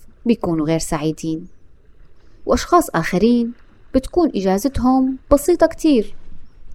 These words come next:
لكن سعادتهم فيها كبيرة. من أجمل وأمتع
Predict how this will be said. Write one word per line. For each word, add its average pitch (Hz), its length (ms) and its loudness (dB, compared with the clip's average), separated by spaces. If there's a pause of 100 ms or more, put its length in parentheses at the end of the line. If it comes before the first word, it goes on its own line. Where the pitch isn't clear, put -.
لكن 196 380 4
سعادتهم 156 640 0
فيها 294 600 2 (500)
كبيرة. 127 380 -6 (1040)
من 190 120 -2 (140)
أجمل 170 500 2 (200)
وأمتع 180 720 0